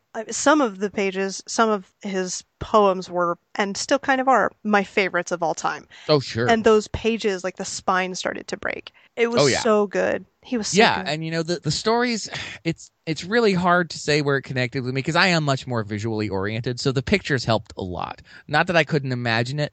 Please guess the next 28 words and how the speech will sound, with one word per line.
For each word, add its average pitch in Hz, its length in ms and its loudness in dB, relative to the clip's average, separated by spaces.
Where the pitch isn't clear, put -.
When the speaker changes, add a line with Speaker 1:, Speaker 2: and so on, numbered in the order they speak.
Speaker 2:
but 120 100 -8
then 127 180 -2
when 123 140 -2
you 120 120 0
see - 500 -4
something, 87 560 -6
Speaker 1:
Yeah. 208 160 -2
Speaker 2:
the 120 200 0
way 117 200 4
it's 107 140 0
drawn, 117 200 -4
you 123 80 0
know, 117 60 0
the 107 100 -2
Cask 113 340 0
of 113 60 -6
Amontillado, 104 840 -2
you 107 100 -10
know, 101 300 -4
they 98 220 0
had 101 360 2
a 104 80 -2
picture, 107 380 -4
a 107 80 -4
very 104 540 -2
nicely 104 640 -6
illustrated 95 600 -2
picture 87 440 -2